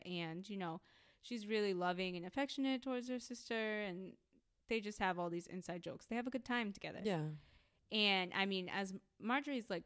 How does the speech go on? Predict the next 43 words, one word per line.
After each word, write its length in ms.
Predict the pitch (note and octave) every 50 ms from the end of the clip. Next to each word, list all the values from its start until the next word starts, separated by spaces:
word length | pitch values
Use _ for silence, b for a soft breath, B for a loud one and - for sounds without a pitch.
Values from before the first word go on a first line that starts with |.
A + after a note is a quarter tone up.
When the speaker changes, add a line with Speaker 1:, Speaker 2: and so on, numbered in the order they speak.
| - -
Speaker 1:
fourteen 640 | - G3 F#3+ - _ - - - G3 F#3+ F#3 F3 F3
when 100 | F3+ F3
it 140 | F3 F#3 F#3+
starts, 220 | F#3 E3+ E3+ D#3+
Speaker 2:
Mm-hmm. 60 | E3+ E3+
Speaker 1:
I 20 |
think. 240 | E3 - - - -
So, 180 | - - F#3+
you 140 | F3+ F#3 F#3
know, 100 | F3 F3 -
she's 180 | F3 - F3+ F#3
getting 260 | - G3 F#3+ F#3 F#3
to 100 | - -
that 180 | - F#3+ F#3+ - _ -
age 540 | F#3+ F#3 F3 F3 E3+ E3+ F3+ F#3 - - _ -
where 320 | - E3+ E3 E3 D#3+ D#3+ D#3+
you're 160 | E3 F3 F#3
not 180 | F3+ F3 -
really 160 | C#3+ E3+ E3+ E3
going 320 | D#3+ E3 D#3+ E3+ E3 D3
to 100 | - F3+
wanna 220 | E3 E3 - - - -
be 80 | - D#3+
hanging 280 | E3+ F3 F#3 F3+ E3+ E3+
out 100 | - -
with 100 | F#3 -
your 120 | E3+ -
eight-year-old 340 | C3+ E3 F#2+ G#2 - F3 -
sister. 380 | - F3+ - - F#3 F3 F#3 F#3 _ _ - _ _ - - - _ _ _ _ _ _ _ _ _ _ - - -
And 140 | - G3 G3
me 140 | G3+ A#3 C4
personally, 400 | - A3+ G3+ - - G#3+ G#3 F#3+
I 60 | F3
found 220 | - - F3+ F3+
this 160 | F3+ F#3 - - - - -
wildly 760 | - F3 E3 F3 F3 E3+ F3 F3 D#3+ D#3+ F3 F3 - - - - - - _ _ _ _ _ _ _ - - - _ _ _ _ _ _ _ _ _ -
out 340 | F#3+ F#3 F3+ D3+ C3+ - - _ -
of 300 | - F#3+ F3 D#3+ E3+ -
context 400 | - F#3 F3+ F3 F3+ D#3 - -
because 260 | - F#3+ F#3+ G3+ G3 G3 B B B B B B B B B B B B _ _ _ _ _ _ _ _ _ _ _ - -
I'm 160 | A#3+ C4+ D4
like, 240 | D#4 D#4 C#4 - - _ _ -
no, 240 | G#3 G#3 F#3 E3 -